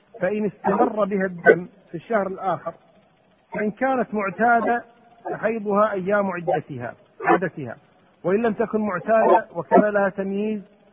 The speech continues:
وهو أن يكون بعض دمها أسود ثخينا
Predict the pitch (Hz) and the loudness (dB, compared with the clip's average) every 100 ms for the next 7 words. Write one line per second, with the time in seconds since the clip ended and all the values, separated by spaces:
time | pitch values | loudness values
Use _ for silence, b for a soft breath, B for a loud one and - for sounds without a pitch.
0 | _ _ _ - 156 190 202 196 - 196 | _ _ _ -4 0 0 0 -2 -4 0
1 | 185 180 175 202 190 180 190 190 196 196 | 0 0 -2 -2 -2 -2 -4 -6 -8 -8
2 | - 170 190 196 196 | -8 -8 -6 -2 -4